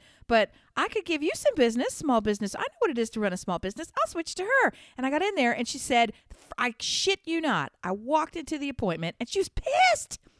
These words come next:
She looked at me and she said, "Why didn't you tell me you were coming?" And I said, "Huh? Hi." Sandy. And she's like, "Why are you here?" I said, "'Cause my eyes don't work,"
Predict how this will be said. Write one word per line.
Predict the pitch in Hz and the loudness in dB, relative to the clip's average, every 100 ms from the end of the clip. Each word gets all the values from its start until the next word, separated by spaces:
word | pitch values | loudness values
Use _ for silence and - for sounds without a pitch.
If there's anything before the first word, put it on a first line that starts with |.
| _ | _
She | - 370 | 0 4
looked | 427 - | 4 2
at | 311 | 0
me | 285 | 0
and | 285 | 0
she | 320 | -4
said, | - 320 | 0 4
"Why | 302 370 | 8 8
didn't | 440 440 | 6 0
you | |
tell | 381 320 339 | -2 2 2
me | 359 | 2
you | 262 | 2
were | 226 | 2
coming?" | - 190 196 156 - _ _ _ _ _ _ _ - | 0 -4 -2 -6 -10 _ _ _ _ _ _ _ -4
And | 220 | -4
I | |
said, | - 208 175 - | 0 -2 -2 -2
"Huh? | 214 311 494 - | 0 0 -2 -4
Hi." | 269 330 554 381 240 - _ - | 2 4 6 4 2 -2 _ -18
Sandy. | - 262 240 349 508 523 - - - | -2 0 2 2 4 4 0 -20 -6
And | 277 | -2
she's | - - 480 - | 2 4 4 6
like, | 285 269 - - | 2 2 -4 8
"Why | 339 | 10
are | 440 | 12
you | 466 440 480 554 | 10 10 10 10
here?" | - - _ _ _ _ | 8 2 _ _ _ _
I | - | -8
said, | 339 - | -8 -4
"'Cause | 415 349 | -6 -4
my | 359 | -6
eyes | - 349 403 466 | -4 -2 -2 0
don't | 403 381 | 0 0
work," | 330 349 359 539 523 | 2 4 4 4 -2